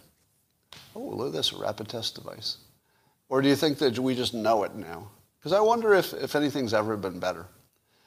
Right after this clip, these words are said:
I'm seeing on the Locals platform where they can paste pictures into the comments.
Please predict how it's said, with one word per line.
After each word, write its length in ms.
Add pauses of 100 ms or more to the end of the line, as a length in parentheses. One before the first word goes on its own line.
(240)
I'm 100
seeing 240
on 120
the 100
Locals 400
platform 640
where 180
they 140
can 420 (180)
paste 420
pictures 400
into 220
the 80
comments. 600